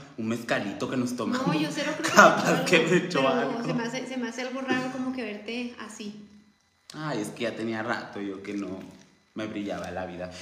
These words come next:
Speaker 2: No,
Speaker 1: Y deja,
Speaker 2: literal.
Speaker 1: déjenme les digo algo,
Speaker 2: A
Speaker 1: déjenme
Speaker 2: ver,
Speaker 1: les digo algo muy
Speaker 2: échalo.
Speaker 1: fuerte para que me des tu opinión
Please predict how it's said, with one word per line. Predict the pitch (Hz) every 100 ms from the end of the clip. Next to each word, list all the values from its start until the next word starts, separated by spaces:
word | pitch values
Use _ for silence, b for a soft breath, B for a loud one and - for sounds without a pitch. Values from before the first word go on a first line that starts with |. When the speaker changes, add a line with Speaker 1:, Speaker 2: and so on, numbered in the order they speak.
| -
Speaker 2:
No, | 262 262
Speaker 1:
Y | 185 180
deja, | 165 160 185 269 330
Speaker 2:
literal. | 196
Speaker 1:
déjenme | 180 214 240
les | 359 269
digo | 156 156 175
algo, | 151 135
Speaker 2:
A | 127 -
Speaker 1:
déjenme | 135 139 180 202
Speaker 2:
ver, | 180
Speaker 1:
les | 143
digo | 135
algo | 147 156
muy | 165 165
Speaker 2:
échalo. | 156
Speaker 1:
fuerte | 165 156 185
para | 180 175 170
que |
me | 131 113
des | 104 -
tu | 139
opinión | 135 135 117 127 160